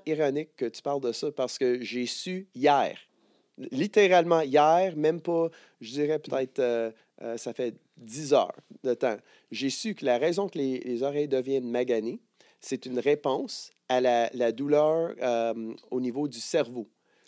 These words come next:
Donc, les oreilles deviennent comme ça pour protéger le cerveau. Souvent, ça vient des, comme des prises de tête, comme on fait dans la, dans la lutte. Euh, les prises de tête, ça met de la pression sur, sur les oreilles, mais aussi sur la tête. Puis les oreilles,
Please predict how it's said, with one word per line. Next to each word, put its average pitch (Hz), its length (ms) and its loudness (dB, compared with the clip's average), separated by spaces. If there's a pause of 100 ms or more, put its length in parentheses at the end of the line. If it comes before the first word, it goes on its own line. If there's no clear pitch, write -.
(140)
Donc, 135 200 2
les 143 180 6
oreilles 180 220 4
deviennent 165 300 2
comme 135 200 -2
ça 190 100 -4
pour 147 160 -2
protéger 151 500 -2
le 131 60 -8
cerveau. 113 460 -4
Souvent, 196 340 -2
ça 165 180 2
vient 151 220 0
des, 123 260 -2 (300)
comme 135 140 -2
des 131 120 0
prises 170 300 -4
de 139 120 4
tête, 143 340 0
comme 120 160 -4
on 120 100 0
fait 147 160 0
dans 131 180 4
la, 120 260 -2
dans 117 180 -2
la 110 120 2
lutte. 113 220 -2 (420)
Euh, 110 260 2
les 120 180 -2
prises 165 240 -8
de 139 100 2
tête, 156 240 -2
ça 123 120 -2
met 131 100 0
de 127 60 -4
la 113 100 0
pression 147 680 -2
sur, 123 560 0 (120)
sur - 220 -8
les 127 180 2
oreilles, 123 260 2
mais 123 100 -2
aussi 113 220 -6
sur 135 260 -4
la 117 160 0
tête. - 360 -6 (320)
Puis 131 320 -2
les 127 260 2
oreilles, 156 500 2